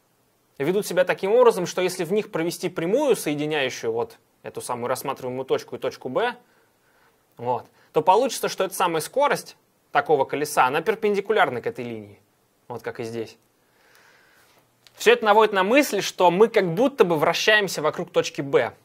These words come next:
Потому что заметьте, что-то очень похожее происходит, когда мы рассматриваем просто круг. Да? Вот центральная точка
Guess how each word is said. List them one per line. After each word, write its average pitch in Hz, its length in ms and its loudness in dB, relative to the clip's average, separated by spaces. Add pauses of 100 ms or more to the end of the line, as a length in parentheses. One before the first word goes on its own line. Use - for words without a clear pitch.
(920)
Потому 170 220 -2
что 175 140 -6
заметьте, 196 400 2
что-то 180 240 -4
очень - 160 0
похожее 208 420 2
происходит, 170 600 -2
когда 147 360 -2
мы 139 120 -4
рассматриваем 143 500 -4
просто - 260 -6
круг. 175 360 -2
Да? 151 200 4
Вот 151 240 0
центральная 170 480 0
точка 120 420 -4